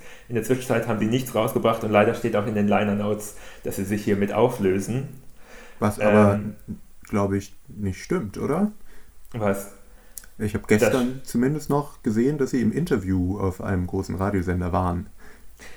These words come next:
Speaker 1: Ja, ja, es ist alles, äh, merkwürdig. Vielleicht, weil, also sie haben, glaub ich, gedacht, niemand will dieses Album haben, dieses Live-Album, und dann war es sofort ausverkauft.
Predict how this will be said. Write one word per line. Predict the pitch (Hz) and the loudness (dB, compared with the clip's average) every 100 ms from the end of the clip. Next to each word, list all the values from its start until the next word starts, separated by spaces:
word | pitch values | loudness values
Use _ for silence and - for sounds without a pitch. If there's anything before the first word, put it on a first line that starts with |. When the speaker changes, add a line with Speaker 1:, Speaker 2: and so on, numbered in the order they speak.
| - | -6
Speaker 1:
Ja, | - 123 127 - - - - - | 4 6 6 2 -6 -14 -18 -8
ja, | 127 156 | 6 8
es | 180 | 10
ist | 185 175 | 8 8
alles, | 175 190 190 | 10 8 8
äh, | 156 170 147 - 170 175 - - - | 2 2 0 -6 -8 -10 -14 -16 0
merkwürdig. | 147 180 - 123 127 160 | 6 6 8 8 8 6
Vielleicht, | 143 139 165 - | 6 6 6 6
weil, | 143 131 - - - - | 6 6 2 -4 -14 -2
also | 131 135 | 4 6
sie | 127 143 | 6 6
haben, | 165 | 8
glaub | 165 160 | 8 8
ich, | |
gedacht, | 151 135 143 | 6 4 4
niemand | 139 143 143 131 | 2 2 4 4
will | |
dieses | 135 127 120 | 6 6 4
Album | - 127 120 107 | 6 6 6 4
haben, | 113 131 127 104 123 - | 6 6 6 2 -2 -4
dieses | 117 110 | -4 0
Live-Album, | 107 107 107 123 131 123 | 4 4 4 2 2 2
und | |
dann | 117 110 | 2 6
war | 117 120 | 8 6
es | |
sofort | 120 104 117 113 | 2 4 4 6
ausverkauft. | 120 127 98 - 95 120 - | 4 2 -4 0 4 4 2